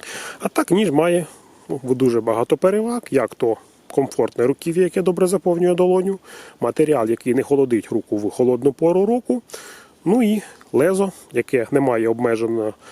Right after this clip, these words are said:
довжини за рахунок наявності шпінька, тому що його тут нема, якісна сталь, яка добре працює по продуктах, ну і якісний підшипник, який поки що в ножах Райк мене жодного разу не підводив.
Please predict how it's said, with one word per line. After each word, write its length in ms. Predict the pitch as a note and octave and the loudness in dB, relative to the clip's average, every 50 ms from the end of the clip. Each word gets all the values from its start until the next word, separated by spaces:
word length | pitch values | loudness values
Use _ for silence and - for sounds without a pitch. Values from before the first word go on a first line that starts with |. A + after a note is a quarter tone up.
| - - - - - | -20 -20 -14 -4 -2
довжини 640 | B2 A#2+ B2 C3+ A#2+ A#2 B2+ B2 A#2+ A2+ G#2 G2+ G2 | -2 0 2 0 2 4 2 2 2 2 0 0 0
за 140 | A2 A2 A#2 | 0 0 0
рахунок 400 | A#2+ A2 - C3+ B2 A#2 - - | 0 0 0 0 0 0 2 2
наявності 540 | C#3 B2 A#2 G#2+ G#2+ G#2+ G#2 G2 - - A2 | 2 2 2 0 -2 -2 -4 -6 -6 -8 -8
шпінька, 460 | - - - B2+ A#2+ - - G2+ F#2 | -8 -6 -4 -4 -4 -2 -4 -6 -4
тому 240 | - - B2 C3+ C3 | -2 0 0 0 0
що 140 | - - D#3+ | 0 -2 -2
його 240 | D#3 D#3 E3 F3+ E3 | 0 0 0 -2 -4
тут 180 | - - - | -6 -6 -2
нема, 380 | F#3+ F#3+ G3 G3+ G#3 A3+ B3 A3 - _ - - - - - - - - - - | 0 0 2 2 0 0 -2 -6 -8 _ -20 -20 -20 -20 -20 -20 -20 -16 -2 0
якісна 560 | C#3 C#3+ B2+ - - A#2+ - - B2 A2+ G#2+ - | 2 2 2 0 -2 -4 -2 0 -2 -2 -2 -4
сталь, 300 | - - - - G#2 G#2+ | -8 -6 -4 -2 -2 0
яка 380 | A#2 C3 - - D#3+ F3 F3 - - | 0 0 0 0 -2 -4 -2 -2 0
добре 380 | D3+ D#3+ D#3 F3 F#3 F#3 E3 - | 0 0 2 2 0 0 -2 -4
працює 400 | - - E3+ - - F#3+ F3+ F3 | -2 -2 -2 0 0 0 0 0
по 180 | - - F3+ E3+ | 0 0 -2 0
продуктах, 640 | - - F#3+ F3 F#3+ G#3 - - - A3 G3+ - - - - - - - _ _ _ _ _ _ _ _ _ _ _ - - - - - - - - - - - | 2 0 0 2 0 -2 -2 -2 -4 -4 -4 -4 -10 -18 -20 -20 -20 -20 _ _ _ _ _ _ _ _ _ _ _ -20 -20 -20 -20 -18 -18 -18 -20 -20 -6 -2
ну 200 | G3+ A#3+ D4 A#3+ | 2 2 4 4
і 220 | G3+ A3 A#3+ F#3+ - - - - _ _ _ _ _ - | 4 2 2 0 -2 -6 -14 -20 _ _ _ _ _ -2
якісний 480 | B2 C#3 C3+ B2+ - B2 - C#3 C3 | 0 0 0 0 -4 -4 -2 -2 -2
підшипник, 540 | - F#3 - - - B3+ G#3+ B3+ A#3 E3 - | -2 -2 -2 0 -2 -2 0 0 -2 0 -2
який 240 | A#2 - - E3 E3+ | -4 -6 -6 -8 -4
поки 260 | - D3+ C#3+ - E3 | -4 -4 -2 -2 -4
що 200 | - - D#3 C#3+ | -2 0 0 0
в 80 | B2+ C3 | 2 0
ножах 300 | A2+ G#2+ A2+ G2 - A#2+ | 0 0 -2 -4 -2 -4
Райк 260 | A2+ A#2+ C#3+ - - | -2 -2 -2 -4 -4
мене 180 | A#2 G2+ G2+ | -4 -4 -2
жодного 360 | G2 A2 A2 A#2+ C3 G2+ G#2+ G#2+ | -2 -2 -2 -2 -2 -2 0 -2
разу 280 | G#2 G2 G2 G2+ G#2+ - _ - - - _ _ | -2 -2 -2 -4 -6 -10 _ -20 -20 -20 _ _
не 160 | A#2 A2 G2+ | -2 -2 -2
підводив. 640 | G2+ - - B2 B2 C3+ A#2+ A#2+ A#2 G#2+ D#2+ - | -2 -2 -4 -2 -2 -2 -2 -2 -6 -6 -6 -10